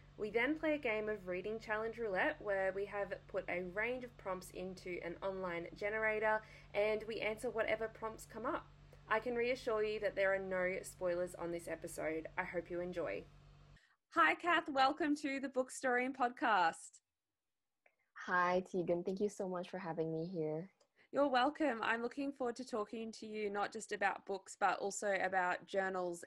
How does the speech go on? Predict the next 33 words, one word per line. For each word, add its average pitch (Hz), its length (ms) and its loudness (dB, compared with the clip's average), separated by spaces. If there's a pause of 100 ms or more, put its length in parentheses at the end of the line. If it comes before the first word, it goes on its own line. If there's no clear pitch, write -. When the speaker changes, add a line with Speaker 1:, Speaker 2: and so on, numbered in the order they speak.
Speaker 1:
and 175 340 -2
your 185 80 -4
business 185 420 -6
as 185 120 -12
well 185 180 0
tonight. 165 360 -2 (720)
Speaker 2:
Definitely, 170 500 2
me 165 260 0
too. 165 440 0 (1300)
Speaker 1:
Excellent. 175 600 -4
Let's 226 260 0
jump 285 200 -2
straight - 460 0
into 202 720 -2
the 190 160 -4
icebreaker 185 560 -2
Speaker 2:
All 170 80 0
right. 175 80 -2
Speaker 1:
question. 254 400 -2 (560)
And 208 160 4
the 214 120 0
Speaker 2:
<laughs> 185 60 2
Speaker 1:
icebreaker 269 600 2
question 247 400 -2
is, 208 160 -6
what 208 260 0 (140)
book 214 280 -2
are 190 120 2
you 196 360 -6
going 185 280 0
to 185 140 -14
read 170 360 -4 (140)
next? - 540 -10